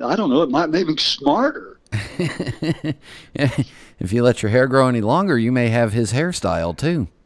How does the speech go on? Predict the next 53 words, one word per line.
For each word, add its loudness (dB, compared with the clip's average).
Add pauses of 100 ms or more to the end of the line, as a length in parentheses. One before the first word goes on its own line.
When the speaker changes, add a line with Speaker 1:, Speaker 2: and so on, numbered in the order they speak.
(280)
Speaker 1:
Hey, 4
I 0
cut -10
that -6
hair. -10 (440)
Speaker 2:
Uh-oh. 0 (100)
Speaker 1:
I've -16
got 0
my, -6 (320)
I 0
got 0
my -8
covid -4
shot, -4
first -2
one, -12 (440)
and, -2
uh, 2
t-, -12 (200)
uh, 0
now 2
I'm -2
into -2
week -4
three, 2
so -4
I -2
got, -2
before 2
I 0
get 0
the -12
second 0
one. -4
But 4
anyhow, 2
I 0
felt 0
like, -4 (560)
<clears throat> 4
you -2
know, 2
three 0
weeks 0
after 0
that -4
first 2
one -2
ought 2
to -2
be -4
good, 6
so -2